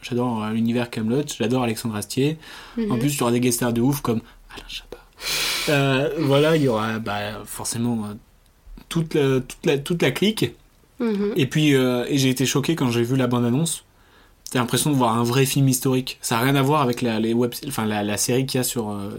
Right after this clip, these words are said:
Speaker 1: à la, qui passe à la télé.
Speaker 2: Ouais.
Speaker 1: C'est vraiment un film de... historique, quoi.
Speaker 2: Ah
Speaker 1: Donc
Speaker 2: ouais.
Speaker 1: ça, ça me chauffe de ouf.
Speaker 2: <laughs>
Speaker 1: J'a-, j'a-, j'attends. <laughs>
Speaker 2: J'attends, j'en peux plus.
Speaker 1: Voilà.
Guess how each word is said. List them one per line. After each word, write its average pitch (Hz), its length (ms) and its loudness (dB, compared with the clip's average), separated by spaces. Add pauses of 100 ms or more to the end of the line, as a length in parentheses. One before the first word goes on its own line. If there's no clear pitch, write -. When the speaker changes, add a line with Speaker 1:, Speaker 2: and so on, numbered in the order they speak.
(140)
Speaker 1:
à 117 80 -10
la, 110 80 -2
qui - 200 -10
passe 127 200 -2
à - 20 0
la 110 80 0
télé. 151 360 -2 (140)
Speaker 2:
Ouais. 220 300 -2
Speaker 1:
C'est 139 160 0
vraiment 135 400 2
un 131 80 4
film 135 280 4 (260)
de... 120 800 2
historique, 135 400 0
quoi. - 260 -10
Speaker 2:
Ah 254 120 0
Speaker 1:
Donc 233 100 0
Speaker 2:
ouais. - 40 0
Speaker 1:
ça, 127 320 2
ça - 460 -4
me 127 240 4
chauffe 170 280 4
de 151 60 6
ouf. 139 260 0
Speaker 2:
<laughs> - 20 0
Speaker 1:
J'a-, 135 240 4 (400)
j'a-, 143 180 4
j'attends. 147 340 4 (180)
<laughs> 180 400 0
Speaker 2:
J'attends, 226 380 -2 (180)
j'en 226 120 -2
peux 208 140 -6
plus. - 160 -10 (240)
Speaker 1:
Voilà. 120 200 0